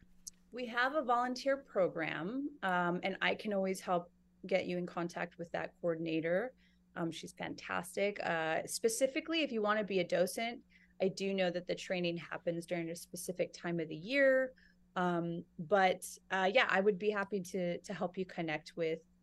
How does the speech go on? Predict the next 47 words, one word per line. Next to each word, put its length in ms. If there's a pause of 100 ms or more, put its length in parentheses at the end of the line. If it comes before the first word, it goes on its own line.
(240)
any 220
department 580
if 140
there's 240
one 160
specifically 760
that 180
you 100
wanna 200
help 200
with. 120
Like, 140
if 120
you 100
wanna 200
give 200
tours, 540
if 120
you 80
wanna, 360 (320)
or 120
if 80
you 100
wanna 180
just 240
volunteer 540
and 140
be 120
an 100
extra 260
helping 320
hand 300
at 120
the 120
events, 420
because 260
we 60
have 140
a 40
lot 200
of 80
events 400
on 80
the 80
mountain. 460 (480)
Um, 440 (120)
those, 280